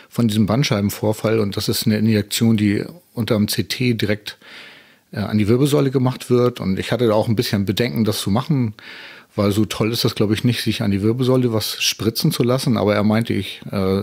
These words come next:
sollte das mal ruhig machen, das würde helfen. Und das habe ich dann auch getan und, ähm, äh, lange Geschichte kurz erzählt ist, ja, es hat nicht funktioniert. Die haben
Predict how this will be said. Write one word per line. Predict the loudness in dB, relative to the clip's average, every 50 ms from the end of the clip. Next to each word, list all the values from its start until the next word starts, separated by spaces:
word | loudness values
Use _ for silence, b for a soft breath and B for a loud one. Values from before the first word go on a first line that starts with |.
| -4 -6
sollte | -2 0 0 0 0 0
das | 0 0
mal | 0 0
ruhig | 0 0 -2 0 0
machen, | 0 0 0
das | 0 -2 -2 -2
würde | 0 0 0
helfen. | 0 0 0 0 -2 -6 -6 B B B B B B B B B B B B B B B B
Und | -2 0 0 0
das | 0 0
habe | -2 -2
ich | 0
dann | 0 0
auch | 0 0 0
getan | -2 -4 -4 -2 -2 0 2 2 2 0
und, | 0 2 2 4 4 4 2 0 0
ähm, | -2 0 2 4 4 2 2 0 -4 B B B B B B B B B B _ _ _ _ _ -12
äh, | -6 -4 -2 -2 0
lange | 2 2 4 4 4 4 2
Geschichte | 0 0 0 0 0 0 0 -2 -2
kurz | 0 0 0 0 0
erzählt | -2 -2 0 0 2 2 2 2
ist, | 2 0 0 0 0
ja, | 0 0 0
es | 0 0
hat | -2 -4 -4
nicht | -4 -2
funktioniert. | -2 -2 -2 0 2 4 4 4 2 2
Die | 2
haben | 2 2 0 0